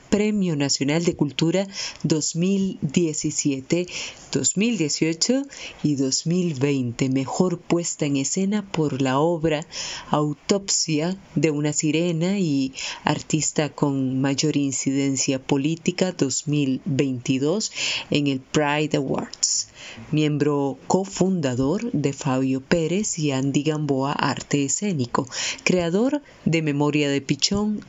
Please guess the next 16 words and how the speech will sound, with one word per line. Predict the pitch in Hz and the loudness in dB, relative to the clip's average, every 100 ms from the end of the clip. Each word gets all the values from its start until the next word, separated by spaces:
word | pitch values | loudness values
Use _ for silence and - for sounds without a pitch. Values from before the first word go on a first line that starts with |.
| - | 0
Autopsia | 147 147 - - 185 180 - - 143 147 | 0 0 -2 2 2 0 -2 0 0 0
de | 143 | 0
una | 131 131 | 2 0
sirena | 135 175 190 190 196 | 0 0 0 0 2
y | 214 165 | 2 0
Señor | - 143 131 139 156 156 151 147 | -2 -2 0 2 2 2 0 0
de | 139 127 | 0 0
señores. | - 147 135 131 - - - - - - - - - - - | -2 -2 0 0 0 -2 0 -2 -4 -10 -10 -10 -10 -14 -2
Actor | 170 165 - - 151 185 233 - | 0 0 -2 0 2 0 -6 -2
en | 180 175 | 2 2
la | 160 | 2
película | 170 165 170 - 175 175 - - | 0 0 -2 0 0 0 0 0
Ámbar | 202 156 139 147 196 - - - | 0 2 2 0 -2 -10 -8 -2
de | 147 143 | 0 0
Esteban | 135 - 143 135 139 | -2 -2 0 2 2
Ramírez. | 143 156 214 190 139 - | 0 2 0 -2 -2 -6